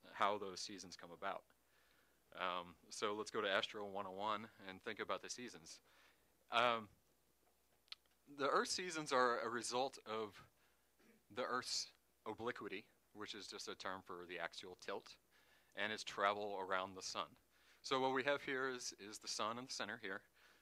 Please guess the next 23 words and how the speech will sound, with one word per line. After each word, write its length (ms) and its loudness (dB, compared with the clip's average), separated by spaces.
and 480 0
the 120 -2
Earth 260 2
along 300 0
its 120 -8
orbit 320 -6
going 340 -4
around 460 0
and 80 -8
around. 260 -2
Now, 300 4
in 380 0
Astronomy 720 4
one 180 2
oh 40 2
one, 240 2
whenever 340 2
I 60 6
taught 240 2
it 80 -2
in 60 -8
grad 200 2
school, 340 -4